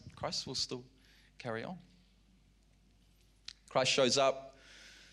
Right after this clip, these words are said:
and will show up again and again and again, whether or not we show up.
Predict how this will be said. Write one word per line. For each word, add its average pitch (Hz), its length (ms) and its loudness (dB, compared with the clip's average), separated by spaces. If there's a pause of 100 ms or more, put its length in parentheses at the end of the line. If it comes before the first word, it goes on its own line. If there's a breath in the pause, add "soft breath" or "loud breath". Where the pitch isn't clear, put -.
(380 loud breath)
and 135 140 4
will 151 100 4
show 143 240 4
up 135 160 2
again 131 400 2
and 135 200 2
again 131 340 0
and 131 140 0
again, 143 300 0
whether 175 360 6
or 156 80 6
not 175 260 2 (260)
we 107 340 -2 (160)
show 92 320 0
up. - 200 -10